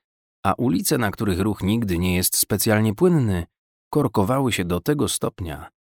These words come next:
że szybciej można było dotrzeć gdzieś pieszo, niż złapać taksówkę. Ale chodzenie również miało swoje minusy. Żeby uchronić się przed lodowatym wiatrem,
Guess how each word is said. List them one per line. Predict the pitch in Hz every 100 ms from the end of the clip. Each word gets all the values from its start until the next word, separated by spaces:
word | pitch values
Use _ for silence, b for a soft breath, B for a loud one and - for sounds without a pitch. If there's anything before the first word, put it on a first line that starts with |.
| _ 92
że | 95
szybciej | 92 104 - 98
można | 98 98 95
było | 104 98
dotrzeć | 95 - 95 98
gdzieś | 113 107
pieszo, | - 170 - 87
niż | 92 87
złapać | 85 92 113 101 -
taksówkę. | 85 - 67 - - - - _ _ _ _ _ _ _ _
Ale | 98 123 185
chodzenie | - 135 123 151 156
również | 151 90 76
miało | 90 85 90
swoje | - 92 95
minusy. | 110 110 92 - - - - _ _ _ _ -
Żeby | 95 92 107
uchronić | 98 117 127 107 -
się | - 85
przed | - 85
lodowatym | 87 90 90 90 101 90
wiatrem, | 110 131 120 92